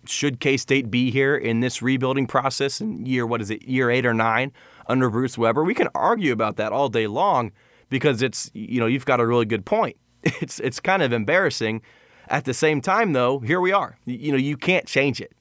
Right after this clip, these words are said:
They're not gonna fire Bruce. Gene Taylor has made it pretty clear that Bruce Weber isn't going anywhere. So do you wanna complain about it and whine about it and say Bruce should be fired? Or do you wanna look at the positives and say, "Yes, this freshman class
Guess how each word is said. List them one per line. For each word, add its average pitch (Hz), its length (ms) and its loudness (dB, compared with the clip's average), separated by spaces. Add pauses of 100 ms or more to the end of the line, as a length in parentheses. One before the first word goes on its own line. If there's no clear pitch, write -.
(140)
They're 127 560 -2
not 165 220 0
gonna 127 180 0
fire 127 260 2
Bruce. 117 260 -4
Gene 156 200 0
Taylor 147 420 0 (320)
has 107 180 -2
made 147 260 2
it - 100 -4
pretty 175 200 0
clear 156 400 0 (220)
that 127 160 0
Bruce 147 280 -2
Weber 135 380 0 (160)
isn't 147 380 0
going 120 320 2
anywhere. 101 520 -8 (200)
So 113 140 -2
do 110 80 -2
you 113 60 0
wanna 107 140 0
complain 185 420 0
about 190 260 4
it - 120 -2
and 107 160 -4
whine 156 220 2
about 147 260 4
it - 60 -2
and 117 100 -2
say 117 140 0
Bruce 143 220 -2
should 110 160 -6
be 104 80 -4
fired? 180 460 0 (340)
Or 180 340 2 (260)
do 123 100 -4
you 185 60 2
wanna 156 160 2
look 147 140 2
at 147 80 -2
the 139 60 -2
positives 117 520 2
and 120 140 -2
say, 117 180 0
"Yes, 113 360 0
this 123 160 -4
freshman 127 380 -2
class 113 500 -2